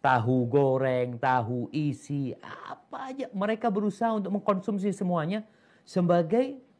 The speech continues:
sarana balas dendam. Karena tadi nggak makan gitu. Ingat, jangan cuma perutnya yang puasa. Rasulullah sallallahu alaihi wasallam dalam hadis riwayat Abu Dawud, ketika beliau berbuka, beliau mengatakan, "Dhahaba dhama."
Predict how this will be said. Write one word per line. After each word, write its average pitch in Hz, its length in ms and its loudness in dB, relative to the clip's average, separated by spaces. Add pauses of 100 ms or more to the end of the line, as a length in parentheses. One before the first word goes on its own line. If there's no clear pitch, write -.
(260)
sarana 202 460 -2
balas 190 420 4
dendam. 214 380 0
Karena 226 180 2
tadi 294 240 0
nggak 254 160 -2
makan 311 400 2
gitu. - 160 -8 (960)
Ingat, 98 320 -10 (800)
jangan 107 240 -8
cuma 113 240 -8
perutnya 127 560 -12
yang - 160 -20
puasa. - 320 -20 (1900)
Rasulullah 139 480 -2
sallallahu 110 240 -8
alaihi 123 160 -6
wasallam 87 180 -6 (640)
dalam 110 240 -2
hadis 123 320 -2
riwayat 104 240 -4
Abu 107 160 -6
Dawud, 104 400 -6 (240)
ketika 104 320 -8
beliau 98 240 -4
berbuka, 98 480 -6
beliau 95 240 -6
mengatakan, 98 560 -6
"Dhahaba 101 400 -6
dhama." 90 400 -8